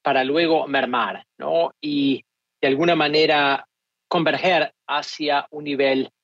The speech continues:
más cercano al dos por ciento objetivo de la Reserva Federal de los Estados Unidos. Dicho eso, tengo que admitir, José Antonio, que hay mucha incertidumbre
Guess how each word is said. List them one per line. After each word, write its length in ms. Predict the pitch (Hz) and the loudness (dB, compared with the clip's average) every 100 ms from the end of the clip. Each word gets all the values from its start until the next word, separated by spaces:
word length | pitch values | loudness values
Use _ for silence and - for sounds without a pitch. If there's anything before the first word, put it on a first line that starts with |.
| _ - | _ -6
más 180 | - 190 | -4 0
cercano 580 | 165 - 139 135 131 131 | -2 -2 -2 0 0 0
al 280 | 123 123 113 | 0 0 0
dos 160 | 143 | -2
por 160 | - 131 | -2 -4
ciento 300 | - 131 120 | -2 0 0
objetivo 640 | 104 120 117 131 120 117 - | 0 -4 0 4 4 2 0
de 180 | 127 | 0
la 120 | 123 117 | 2 2
Reserva 420 | 117 - 135 123 | 2 2 0 0
Federal 260 | 123 120 | 0 0
de 60 | 117 | 0
los 140 | 107 | -2
Estados 380 | 107 131 107 - | -2 -2 -2 -2
Unidos. 400 | 92 76 73 - - - - | -8 -8 -8 -8 -8 -10 -8
Dicho 360 | 143 208 202 185 | -2 0 2 2
eso, 360 | 196 - 185 - | 2 0 -2 -2
tengo 220 | 180 190 | -4 -2
que 100 | 170 | -2
admitir, 320 | 147 139 180 | -2 -2 -4
José 220 | 175 160 135 | -4 -6 -8
Antonio, 380 | 127 147 143 | -4 -2 -2
que 120 | 123 147 | 0 0
hay 100 | 131 | 0
mucha 560 | 127 151 170 - 156 | -2 -2 0 0 0
incertidumbre 1080 | - 131 - 131 - 120 131 131 123 127 - | -2 -10 -6 -6 -2 2 2 2 0 0 0